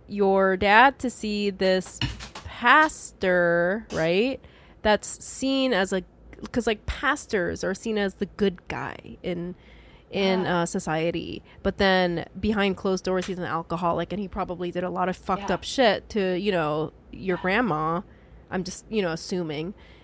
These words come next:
Speaker 1: with
Speaker 2: Oh,
Speaker 1: all
Speaker 2: yeah,
Speaker 1: that.
Speaker 2: he was very abusive.
Speaker 1: Yeah, and, like,
Speaker 2: Yes.
Speaker 1: uh, that must, I, I must, I think one of those, it's, like, one of these things where I've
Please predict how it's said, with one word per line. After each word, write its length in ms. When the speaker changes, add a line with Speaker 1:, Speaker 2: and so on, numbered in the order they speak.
Speaker 1:
with 220
Speaker 2:
Oh, 40
Speaker 1:
all 120
Speaker 2:
yeah, 240
Speaker 1:
that. 80
Speaker 2:
he 80
was 200
very 280
abusive. 540
Speaker 1:
Yeah, 400
and, 200
like, 140
Speaker 2:
Yes. 260
Speaker 1:
uh, 280
that 180
must, 380
I, 200
I 160
must, 360
I 140
think 300
one 120
of 120
those, 440
it's, 200
like, 160
one 140
of 80
these 220
things 260
where 80
I've 240